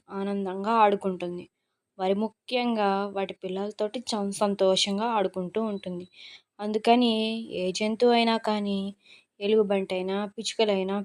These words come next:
పిట్టలైనా, ముళ్ళపందైనా, నక్కైనా, కుక్కైనా, ఏ జంతువైనా కానీ దానికి భయపడకుండా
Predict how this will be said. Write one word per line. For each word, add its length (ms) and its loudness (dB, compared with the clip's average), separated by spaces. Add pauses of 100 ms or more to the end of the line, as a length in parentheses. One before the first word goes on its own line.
పిట్టలైనా, 840 0
ముళ్ళపందైనా, 840 0 (120)
నక్కైనా, 540 -6
కుక్కైనా, 640 -6 (540)
ఏ 300 2
జంతువైనా 600 0
కానీ 280 -2
దానికి 360 -2 (120)
భయపడకుండా 880 0